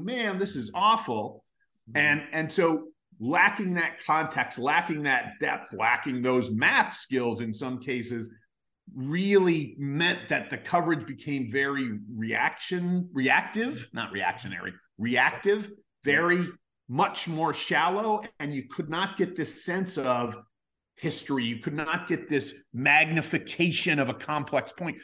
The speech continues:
Speaker 1: Let me pull apart the way this works statistically, or the way that this, you know, that, that, that this crypto instrument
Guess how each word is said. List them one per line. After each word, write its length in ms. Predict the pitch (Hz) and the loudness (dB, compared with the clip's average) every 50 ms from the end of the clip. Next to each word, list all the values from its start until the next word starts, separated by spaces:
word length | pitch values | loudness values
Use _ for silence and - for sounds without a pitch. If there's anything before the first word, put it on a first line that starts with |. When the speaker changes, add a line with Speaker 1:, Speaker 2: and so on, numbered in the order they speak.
| - _ - | -18 _ -6
Speaker 1:
Let 120 | 160 180 | -2 -2
me 100 | 233 226 | 0 -2
pull 320 | - - - - 208 196 185 | -2 0 2 4 4 6 4
apart 460 | - - - 180 185 175 - - - | 4 4 4 6 6 6 4 0 -4
the 80 | 135 135 | -2 0
way 180 | 139 139 143 | 2 2 4
this 260 | 139 139 139 139 143 | 4 2 0 0 -2
works 300 | 131 139 143 135 143 - | -2 -2 -2 -2 -4 -8
statistically, 800 | - - - 131 - 151 143 - - 143 107 131 135 123 - - - - _ - | -10 -8 -8 -8 -6 -6 -6 -6 -6 -6 -6 -6 -6 -6 -8 -10 -14 -14 _ 2
or 180 | 147 151 143 | 4 4 4
the 120 | 127 131 131 | 4 4 4
way 240 | 139 151 151 160 | 4 4 4 4
that 200 | 143 139 131 - | 4 2 0 0
this, 320 | - 156 143 - - - - _ _ _ _ | 0 -2 -2 -2 -4 -10 -16 _ _ _ _
you 120 | - 135 143 | -2 0 2
know, 360 | 139 127 123 127 127 127 127 | 2 2 2 2 0 0 0
that, 240 | 143 143 147 143 160 | 0 0 0 0 0
that, 180 | 151 147 120 | 0 0 0
that 180 | 143 139 - - | 0 -2 -2 -2
this 160 | 160 139 - | -4 -4 -4
crypto 580 | - - - 196 185 185 - 156 147 131 127 131 | -4 -2 0 0 0 0 2 2 4 4 4 4
instrument 600 | 135 123 113 - - 147 139 127 127 123 117 | 4 2 0 -4 -6 -4 -2 0 0 -2 -4